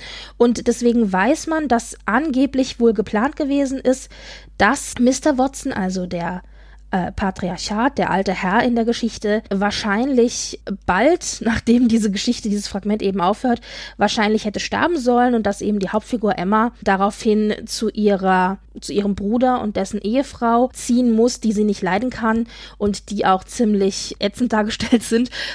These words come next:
und dass sie von denen dann aber jetzt, äh, finanziell abhängig wird. Äh, und am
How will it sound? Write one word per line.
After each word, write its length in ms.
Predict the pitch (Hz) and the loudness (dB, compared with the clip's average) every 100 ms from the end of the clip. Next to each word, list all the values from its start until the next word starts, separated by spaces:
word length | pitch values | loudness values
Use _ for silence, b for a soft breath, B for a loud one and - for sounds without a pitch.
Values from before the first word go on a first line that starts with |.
| - | -2
und 140 | 220 | 0
dass 120 | 208 | 2
sie 80 | 233 | 0
von 180 | - 202 | 0 0
denen 160 | 202 | 2
dann 120 | 208 196 | 2 0
aber 140 | 196 | 0
jetzt, 220 | 196 - | 0 -2
äh, 100 | 208 - | -6 -4
finanziell 500 | - 202 196 202 - | -2 -2 -2 -2 -4
abhängig 500 | 180 262 247 - 202 | -4 -2 -2 -2 0
wird. 240 | 233 285 B B B B B - | 0 0 B B B B B 2
Äh, 180 | 214 196 | 4 4
und 200 | 226 | 2
am 100 | 240 | 0